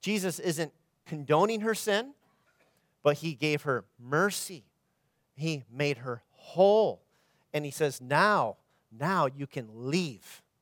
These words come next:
that life and live a whole new one." Isn't that beautiful?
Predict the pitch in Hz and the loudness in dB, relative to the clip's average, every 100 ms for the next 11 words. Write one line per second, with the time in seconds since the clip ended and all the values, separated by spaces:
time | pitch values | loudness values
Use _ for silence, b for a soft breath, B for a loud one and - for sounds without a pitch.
0 | _ 123 113 104 110 104 85 - _ _ | _ -2 -2 -4 -10 -10 -14 -20 _ _
1 | _ _ 139 127 143 131 - - - 147 | _ _ -8 -4 -2 -2 -6 -6 -2 0
2 | 135 131 120 101 87 _ _ _ _ _ | -2 -8 -10 -12 -16 _ _ _ _ _
3 | _ 170 254 226 139 170 214 233 226 233 | _ -4 -2 -2 -2 2 2 2 0 -4